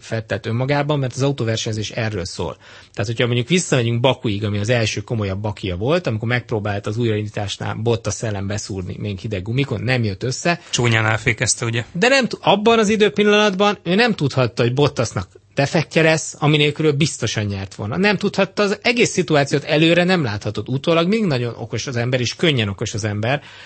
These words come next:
Speaker 1: És hogyha azt a szituációt hagyja Bottasnak, Bottasnak nincs defektje, nem csinálja meg a futamgyőzelmet, Bottasi a győzelem. Utólag ki tudja, hogy az a győzelem kellett volna-e, vagy sem,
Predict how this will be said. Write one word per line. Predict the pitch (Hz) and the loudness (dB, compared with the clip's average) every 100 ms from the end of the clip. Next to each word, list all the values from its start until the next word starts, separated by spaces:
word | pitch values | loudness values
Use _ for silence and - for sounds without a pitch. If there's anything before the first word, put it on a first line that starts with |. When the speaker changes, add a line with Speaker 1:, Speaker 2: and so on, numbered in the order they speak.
| - - | -20 -6
Speaker 1:
És | 127 - | -2 0
hogyha | 135 151 | 2 4
azt | 185 226 - | 4 4 -2
a | |
szituációt | - 175 151 131 - 127 110 | -4 0 2 2 0 -2 2
hagyja | 196 208 151 | 2 4 2
Bottasnak, | 117 113 - 101 - 113 | 0 -2 -2 -6 -6 -2
Bottasnak | 165 208 170 - 139 | 0 2 0 0 -2
nincs | 170 147 | 0 2
defektje, | 127 104 98 - - - - _ - | 2 0 -4 -4 -10 -10 -20 _ 0
nem | 185 196 | 2 2
csinálja | 175 147 120 113 107 | 0 0 2 0 -2
meg | 117 | -4
a | 104 | -4
futamgyőzelmet, | 110 113 104 101 110 107 107 | -4 -4 -2 -4 -4 -6 -4
Bottasi | 127 151 - 123 120 | 0 0 0 -4 -4
a | |
győzelem. | 113 107 104 107 - | -4 -4 -4 -6 -6
Utólag | 160 - 175 - | -6 -2 -2 0
ki | 220 | -4
tudja, | - 127 110 104 | -2 -2 0 -2
hogy | 110 | -2
az | 117 | -2
a | 117 | 0
győzelem | 131 147 143 131 113 | 2 2 2 0 0
kellett | 151 143 127 113 - | 2 4 2 -2 -6
volna-e, | 131 123 123 120 | -2 0 0 -2
vagy | 107 101 | -2 -4
sem, | - 139 147 | -2 2 2